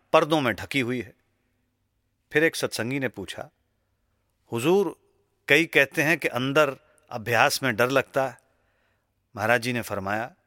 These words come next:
"इसके जो पाप हैं, वे इसे डराते हैं, जबकि इसे रिद्धियां, सिद्धियां, शक्तियां हाथ नहीं लगा सकती, काल हाथ नहीं लगा सकता,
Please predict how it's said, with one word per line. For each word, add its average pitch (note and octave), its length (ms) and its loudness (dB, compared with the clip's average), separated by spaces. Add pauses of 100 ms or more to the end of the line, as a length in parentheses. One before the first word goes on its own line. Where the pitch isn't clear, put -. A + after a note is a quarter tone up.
(500)
"इसके D3+ 320 4
जो D3 120 4
पाप C3+ 440 4
हैं, A#2+ 400 -2 (400)
वे D3+ 240 6
इसे D#3 180 2
डराते B2 400 4
हैं, F#2 200 -6 (840)
जबकि D3 340 4
इसे D#3 200 4
रिद्धियां, C#3 580 2
सिद्धियां, C#3 540 2
शक्तियां D#3 640 0
हाथ C3 220 4
नहीं A#2+ 160 0
लगा G#2 220 0
सकती, - 440 -12 (640)
काल E3+ 300 6
हाथ C#3 180 4 (100)
नहीं A#2+ 140 -2
लगा G2+ 220 -2
सकता, - 440 -12